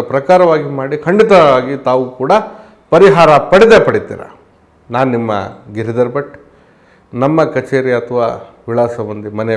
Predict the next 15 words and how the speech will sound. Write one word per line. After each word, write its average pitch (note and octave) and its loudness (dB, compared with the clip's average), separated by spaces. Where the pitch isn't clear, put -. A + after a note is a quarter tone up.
ವಿಳಾಸ G2+ -6
ಜ್ಞಾನಭಾರತಿ C#3 0
ಯೂನಿವರ್ಸಿಟಿ B2+ -2
ಕ್ವಾರ್ಟರ್ಸ್ A#2 -6
ಸರ್ಕಲ್ G#2 -8
ಬಳಿ A#2+ -10
ಬೆಂಗಳೂರಿನಲ್ಲಿದೆ. G#2+ -6
ಕರೆ C#3+ 4
ಮಾಡಿ B2 -6
ಮೊದಲೇ B2 -4
ಸಮಯವನ್ನು A#2 -6
ನಿಗದಿಪಡಿಸ್ಕೊಂಡು A2 -10
ಬನ್ನಿ, A2+ -18
ಅಥವಾ F3 4
ಬರ್ಲಿಕ್ಕೆ F#3+ 4